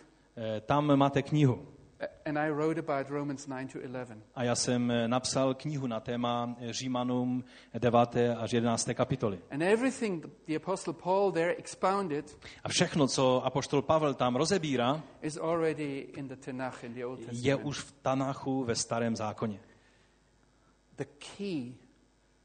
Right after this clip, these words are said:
Speaker 2: for revival in Český Těšín
Speaker 1: Klíč totiž k probuzení v Českém Těšíně
Speaker 2: is in Jerusalem.
Speaker 1: je v Jeruzalému.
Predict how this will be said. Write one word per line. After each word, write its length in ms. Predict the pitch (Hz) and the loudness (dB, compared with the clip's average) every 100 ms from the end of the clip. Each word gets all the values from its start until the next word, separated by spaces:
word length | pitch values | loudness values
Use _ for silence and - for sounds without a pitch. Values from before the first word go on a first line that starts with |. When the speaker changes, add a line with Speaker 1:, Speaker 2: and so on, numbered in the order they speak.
| _ _ | _ _
Speaker 2:
for 300 | _ - 143 131 | _ -10 -6 -4
revival 760 | 135 120 131 135 139 135 139 | -4 -4 -4 -4 -6 -8 -10
in 120 | 143 120 | -10 -14
Český 500 | - 131 - - 135 | -14 -12 -12 -12 -16
Těšín 640 | - - 120 - 107 104 113 - - _ _ _ | -16 -16 -16 -16 -18 -20 -20 -20 -20 _ _ _
Speaker 1:
Klíč 440 | - 208 220 - - | 0 2 0 -2 -2
totiž 480 | 110 - 117 147 - | -4 -2 -2 -2 -4
k 140 | - | -4
probuzení 800 | - 165 190 214 127 110 104 143 | 0 2 2 0 0 -2 -2 -4
v 60 | |
Českém 440 | - 190 - 202 202 | -4 -6 -6 -6 -6
Těšíně 640 | 196 - 131 104 104 160 180 | -4 -4 -4 -6 -8 -10 -12
Speaker 2:
is 120 | 120 | -12
in 120 | 131 120 | -12 -12
Jerusalem. 480 | 113 113 - 113 104 113 _ - | -14 -14 -18 -20 -20 -20 _ -8
Speaker 1:
je 120 | 110 | -6
v 40 | |
Jeruzalému. 520 | 104 101 95 90 87 | -6 -8 -10 -10 -14